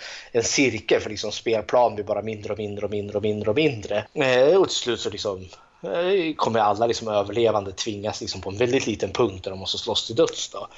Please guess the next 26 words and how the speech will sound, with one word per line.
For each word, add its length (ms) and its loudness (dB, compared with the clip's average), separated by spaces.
För 100 -4
så 120 4
är 220 8
det 80 2
ju 240 2
i 120 -4
Battle 500 -2
Royale 340 0
också. 480 -2
Alla 340 2
de 140 -12
här 180 -8
kidsen 420 -10
har 160 2
ju 60 -4
den 60 -10
här 60 -14
sprängkragen 1400 -2
och 100 -4
de 80 -6
måste 280 0
hålla 400 2
sig 180 -6
inom 200 -12
en 120 -14
viss 480 -10